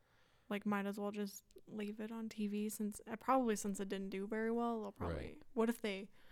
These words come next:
Speaker 1: make a Lego Lego movie and a Lego Ninjago and Lego Batman
Speaker 2: If
Speaker 1: and
Speaker 2: they
Speaker 1: they
Speaker 2: do a
Speaker 1: all,
Speaker 2: Lego
Speaker 1: like
Speaker 2: movie that involves all the Lego movies, then you should probably see this movie. Other than that,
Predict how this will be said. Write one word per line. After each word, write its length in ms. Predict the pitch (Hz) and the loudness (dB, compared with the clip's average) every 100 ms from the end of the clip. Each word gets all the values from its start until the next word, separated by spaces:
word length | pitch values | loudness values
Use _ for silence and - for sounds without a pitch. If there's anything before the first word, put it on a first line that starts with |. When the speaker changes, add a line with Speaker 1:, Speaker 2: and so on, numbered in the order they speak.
| - - - - - - - - | -18 -20 -20 -20 -20 -20 -20 -2
Speaker 1:
make 180 | 208 185 | 0 0
a 40 | - | -2
Lego 480 | 196 220 240 226 214 | 2 6 8 8 6
Lego 420 | 208 214 214 214 | 6 4 6 4
movie 460 | 208 202 202 202 - | 4 2 0 -4 0
and 280 | 214 214 202 | 4 4 2
a 20 | |
Lego 300 | 196 202 196 | 0 -2 -2
Ninjago 600 | 190 196 208 202 202 196 | -2 -4 0 0 0 -2
and 220 | - 208 208 | 2 2 2
Lego 240 | 202 202 | 0 -2
Batman 380 | 202 208 - 101 | 0 0 0 -2
Speaker 2:
If 80 | 90 | 2
Speaker 1:
and 40 | |
Speaker 2:
they 80 | 98 | 4
Speaker 1:
they 60 | |
Speaker 2:
do 160 | 107 123 | 6 8
a 20 | |
Speaker 1:
all, 60 | 104 | 8
Speaker 2:
Lego 240 | 101 101 | 6 6
Speaker 1:
like 80 | 92 | 6
Speaker 2:
movie 300 | 92 92 87 | 6 6 6
that 180 | 87 85 | 6 4
involves 480 | 90 82 82 85 82 | 2 4 6 6 6
all 140 | 85 | 4
the 80 | 82 | 6
Lego 300 | 80 82 82 | 6 6 6
movies, 520 | 82 82 85 90 85 | 6 6 6 4 2
then 240 | 87 82 82 | 2 4 4
you 80 | |
should 160 | 78 82 | 2 4
probably 300 | 90 85 82 | 6 6 4
see 160 | - 82 | 0 0
this 200 | 78 - | 0 0
movie. 280 | 78 76 | 0 2
Other 140 | 80 87 | 4 6
than 100 | 87 | 6
that, 260 | 87 90 | 6 4